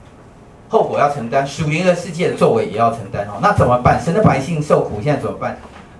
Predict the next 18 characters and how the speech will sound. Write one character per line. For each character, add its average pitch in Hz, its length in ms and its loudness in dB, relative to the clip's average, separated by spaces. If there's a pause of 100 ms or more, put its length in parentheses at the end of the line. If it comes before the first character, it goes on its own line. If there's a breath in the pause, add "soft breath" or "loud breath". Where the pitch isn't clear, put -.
他， 196 340 0 (1200)
他 - 120 0
也 - 120 -2
做 156 220 2
错， 127 240 0
但 175 140 2
是 180 80 -2
他 175 120 2
的 151 80 2
官 165 220 2
长 127 200 0
也 95 100 -10
做 135 200 -2
错， 127 200 -4
然 120 80 0
后 151 80 2
外 170 180 4
邦 151 260 0